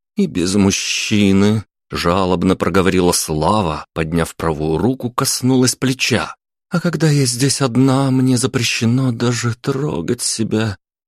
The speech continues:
Но теперь, когда ты здесь, её ладонь скользнула ниже, а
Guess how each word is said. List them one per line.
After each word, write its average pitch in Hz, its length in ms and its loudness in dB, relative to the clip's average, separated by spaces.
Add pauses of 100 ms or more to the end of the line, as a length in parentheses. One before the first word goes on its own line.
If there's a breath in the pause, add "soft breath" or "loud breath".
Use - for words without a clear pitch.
(140)
Но 135 200 4
теперь, 123 360 0
когда 110 340 2 (100)
ты 110 160 0
здесь, 117 840 -2 (180)
её 80 380 -4
ладонь 78 340 -2
скользнула 82 640 0
ниже, 87 600 2
а 73 80 -6